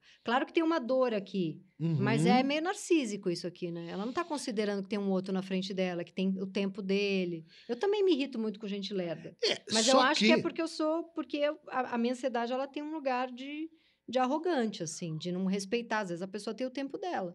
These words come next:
Speaker 2: Mas agora vamos falar na
Speaker 1: Mas não me
Speaker 2: boa,
Speaker 1: serve.
Speaker 2: né?
Speaker 1: <laughs>
Speaker 2: É, você tem também os casos do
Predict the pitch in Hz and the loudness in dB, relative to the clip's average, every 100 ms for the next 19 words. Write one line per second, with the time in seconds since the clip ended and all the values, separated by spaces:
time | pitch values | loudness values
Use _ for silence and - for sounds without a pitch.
0 | _ 196 175 156 156 147 135 151 143 165 | _ -12 -6 -2 0 0 2 2 2 0
1 | 160 156 160 165 160 165 160 220 165 165 | 0 0 2 0 0 2 4 6 6 8
2 | 156 156 151 139 139 139 170 208 226 - | 8 8 6 4 0 0 4 4 2 -4
3 | - - - 151 170 165 165 160 170 180 | -20 -20 -2 4 6 8 6 6 6 6
4 | 190 185 185 143 143 151 139 139 175 - | 6 4 2 0 2 2 2 4 2 4
5 | 175 196 247 185 120 135 131 - - 151 | 2 4 4 0 0 -4 -2 -2 -2 -4
6 | 160 220 233 262 | -2 0 2 0